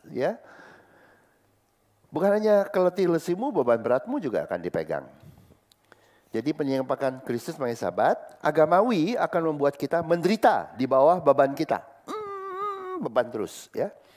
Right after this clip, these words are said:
Ba-, macam-macam lah bebannya. Dan buat kita sakit dan tidak dapat menggunakan talenta kita sepenuhnya. Melalui Sabat, Tuhan menyembuhkan kita sehingga tangan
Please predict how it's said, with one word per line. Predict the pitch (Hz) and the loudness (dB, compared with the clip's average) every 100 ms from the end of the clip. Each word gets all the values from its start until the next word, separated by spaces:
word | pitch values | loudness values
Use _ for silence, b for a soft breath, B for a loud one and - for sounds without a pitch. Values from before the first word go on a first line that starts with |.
| b b b b b b b b b b b _ _ _ _ - | b b b b b b b b b b b _ _ _ _ -6
Ba-, | 104 104 | -2 -2
macam-macam | 101 101 90 - 87 80 | -4 -6 -6 -6 -8 -10
lah | 80 | -10
bebannya. | 71 67 58 76 90 b b b _ _ | -10 -10 -10 -14 -20 b b b _ _
Dan | 120 139 | -2 -2
buat | 139 123 | 0 -2
kita | 123 123 | 0 -4
sakit | 120 104 - 180 | -2 -4 -4 -4
dan | - 117 | -4 -4
tidak | 127 120 | -2 0
dapat | 107 143 143 | 0 -2 -4
menggunakan | 117 107 101 104 135 156 | -6 -4 -2 -2 -4 -2
talenta | 127 113 110 110 | 0 0 -2 -4
kita | - - 117 | -6 -6 -6
sepenuhnya. | - - 98 98 92 95 85 80 80 _ _ b b b b b b - | -6 -12 -10 -10 -10 -8 -6 -8 -12 _ _ b b b b b b -6
Melalui | 117 123 | -4 -2
Sabat, | 113 107 117 165 | -2 -2 0 -2
Tuhan | - 143 156 165 | -4 -4 -4 -2
menyembuhkan | 135 123 113 117 104 | -4 -6 -6 -6 -6
kita | 104 95 139 | -8 -4 -4
sehingga | 165 123 107 139 | -4 -6 -2 -2
tangan | 139 117 117 | -2 -4 -6